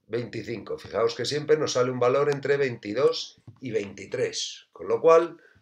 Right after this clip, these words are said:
con el método de Monte Carlo habríamos resuelto el problema de que al lanzar treinta dados y vamos quitando los seises,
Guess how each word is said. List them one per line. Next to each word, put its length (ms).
con 160
el 60
método 300
de 80
Monte 340
Carlo 340
habríamos 380
resuelto 400
el 120
problema 600
de 240
que 300
al 160
lanzar 460
treinta 500
dados 640
y 120
vamos 260
quitando 380
los 180
seises, 500